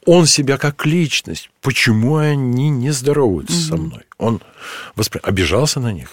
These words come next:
Speaker 1: вот, например, обида. Вот обида бывает часто. Мы пропускаем этот момент,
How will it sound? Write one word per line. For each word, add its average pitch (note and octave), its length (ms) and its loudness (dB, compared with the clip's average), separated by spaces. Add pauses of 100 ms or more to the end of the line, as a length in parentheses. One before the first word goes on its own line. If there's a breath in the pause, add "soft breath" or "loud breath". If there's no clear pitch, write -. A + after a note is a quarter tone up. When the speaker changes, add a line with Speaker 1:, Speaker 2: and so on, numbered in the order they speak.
(120)
Speaker 1:
вот, F2+ 120 -10 (200)
например, F2 340 -6
обида. F2+ 420 -2 (420 loud breath)
Вот E3 160 2
обида D3 420 4 (340 loud breath)
бывает B2 340 0
часто. - 420 -4 (460 loud breath)
Мы F3 400 4 (100)
пропускаем C#3+ 880 0
этот - 320 -6
момент, F#2 540 -6